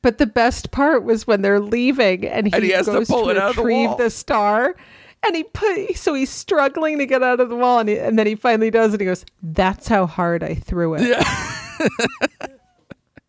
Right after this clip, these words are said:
Speaker 1: He has to point out that that's the reason it was so difficult, is 'cause that's how hard he threw
Speaker 2: It's
Speaker 1: it.
Speaker 2: unbelievable. That whole scene, like I said,
Speaker 1: It was
Speaker 2: start to
Speaker 1: unbelievable.
Speaker 2: finish, everything is so good. Uh, the scene at the consignment.
Speaker 1: Oh.
Speaker 2: Oh, go ahead.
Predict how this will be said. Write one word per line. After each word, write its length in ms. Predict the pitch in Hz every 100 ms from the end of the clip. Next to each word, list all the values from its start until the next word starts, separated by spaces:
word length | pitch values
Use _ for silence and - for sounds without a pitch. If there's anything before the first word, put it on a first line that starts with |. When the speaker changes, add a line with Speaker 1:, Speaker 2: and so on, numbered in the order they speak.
| - _ - - -
Speaker 1:
He 80 | 269
has 240 | 233 226
to 100 | 262
point 320 | 240 240 214
out 260 | 208 196 -
that 260 | 185 - -
that's 400 | 175 180 - -
the 260 | 226 202
reason 380 | 180 185 165 190
it 80 | 190
was 100 | 175
so 120 | 185
difficult, 360 | 175 165 170 165
is 140 | 175
'cause 180 | 180 151
that's 460 | 156 165 156 156 -
how 180 | 165
hard 280 | 160 160 160
he 160 | 175 165
threw 240 | 170 160
Speaker 2:
It's 180 | 180 160
Speaker 1:
it. 60 | -
Speaker 2:
unbelievable. 880 | 101 101 95 92 87 85 90 90 87 - -
That 180 | 135 139
whole 180 | 143 131
scene, 220 | 135 113
like 160 | 110 107
I 80 | 107
said, 200 | 104 214
Speaker 1:
It 60 |
was 160 | 143 -
Speaker 2:
start 240 | - 131
to 60 | 180
Speaker 1:
unbelievable. 280 | 175 165 127 123
Speaker 2:
finish, 320 | 123 127 - _ _ _ _
everything 680 | 120 123 127 120 117 110 107 -
is 200 | 98 -
so 320 | - 98 95
good. 420 | 85 82 80 - _ _ _ _
Uh, 360 | 104 101 95 82 107
the 120 | 110
scene 280 | - 147 156
at 100 | 147
the 80 |
consignment. 680 | 143 139 127 135 302 - - 104
Speaker 1:
Oh. 80 |
Speaker 2:
Oh, 40 | 110
go 120 | 113
ahead. 180 | 107 76